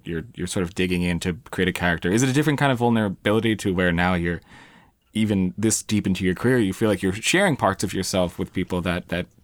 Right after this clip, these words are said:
you haven't before? Is, is it, is it all sort of swirling in this, in this very vulnerable place for you where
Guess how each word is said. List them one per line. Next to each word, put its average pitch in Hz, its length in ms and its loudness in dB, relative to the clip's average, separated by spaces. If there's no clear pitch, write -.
you 98 160 -6
haven't 95 300 0
before? 117 340 0
Is, 95 140 2
is 104 240 -2
it, 110 140 0
is 110 220 0
it 117 100 0
all 127 300 2
sort 131 180 0
of 113 220 -4
swirling 113 400 0
in 104 80 0
this, 101 180 -2
in 98 180 -2
this 95 160 -2
very 101 200 2
vulnerable 92 500 0
place 90 240 -6
for 87 120 -8
you 85 140 -4
where 80 300 -6